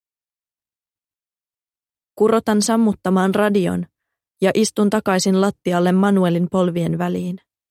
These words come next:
Kynä liikkuu nyt hiusrajassa. Manuelin suorista housuista lähtee ulkoilman nahkea haju, ja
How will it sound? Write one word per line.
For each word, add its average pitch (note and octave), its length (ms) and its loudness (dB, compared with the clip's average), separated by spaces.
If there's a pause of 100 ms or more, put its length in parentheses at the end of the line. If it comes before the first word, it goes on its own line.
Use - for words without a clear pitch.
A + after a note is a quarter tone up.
(1900)
Kynä A3 280 4
liikkuu G3+ 440 0
nyt E3+ 280 -4
hiusrajassa. F#3+ 920 -4 (2500)
Manuelin G#3 640 2
suorista G#3+ 560 -2
housuista F#3+ 760 -2
lähtee F3+ 440 -2
ulkoilman F3 760 -2
nahkea F3+ 460 -4
haju, E3+ 420 -4 (520)
ja F#3 80 0